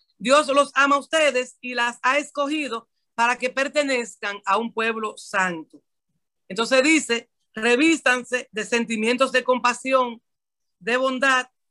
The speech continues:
de humildad, de mansedumbre y de paciencia. Sopórtense unos a otros y perdónense si alguno tiene una queja uno contra otro.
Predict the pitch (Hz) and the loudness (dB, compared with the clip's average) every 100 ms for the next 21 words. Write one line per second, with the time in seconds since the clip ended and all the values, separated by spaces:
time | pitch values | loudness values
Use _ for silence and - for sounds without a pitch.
0 | _ _ _ 196 226 254 277 247 269 254 | _ _ _ -8 -6 -6 -6 -2 -2 -2
1 | 254 _ _ _ _ 180 220 220 262 262 | -6 _ _ _ _ -10 -6 -4 -4 -4
2 | 262 262 285 254 226 220 - 226 240 240 | -4 -4 -8 -8 -10 -12 -10 -2 -2 -2
3 | 240 - 190 175 - 160 - _ _ _ | -4 -6 -6 -8 -10 -14 -14 _ _ _
4 | _ _ _ - - 302 311 302 - 320 | _ _ _ -10 0 4 6 4 4 4
5 | 330 339 339 285 294 294 294 - 285 262 | 6 6 2 -2 -6 -6 -8 -8 -6 -6
6 | 196 214 247 294 294 311 330 330 285 294 | -8 -8 -6 0 2 4 4 2 2 0
7 | 302 302 - _ _ _ _ - 302 330 | 0 -6 -20 _ _ _ _ -10 -6 -6
8 | - 339 339 311 339 339 302 294 285 294 | 0 0 0 0 -2 -2 -4 -8 -8 -4
9 | 294 294 _ _ _ 247 233 220 269 294 | -4 -6 _ _ _ -4 -4 -4 -6 -6
10 | 302 302 294 285 294 302 220 202 240 262 | -4 -4 -2 -2 0 -2 2 0 0 0
11 | 277 277 285 277 294 285 - 214 | -2 0 4 4 4 2 -2 -12